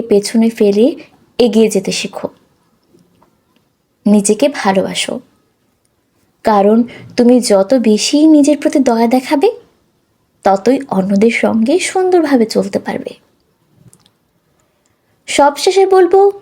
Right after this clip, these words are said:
সুখ মানে কোনো নির্দিষ্ট গন্তব্য নয়, এটি হলো এক একটি দিনের সুন্দর মুহূর্ত, এক একটা ছোট ছোট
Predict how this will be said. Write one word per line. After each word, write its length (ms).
সুখ 260
মানে 400
কোনো 320
নির্দিষ্ট 540
গন্তব্য 500
নয়, 200
এটি 220
হলো 360
এক 180
একটি 280
দিনের 400
সুন্দর 400
মুহূর্ত, 460
এক 180
একটা 220
ছোট 220
ছোট 200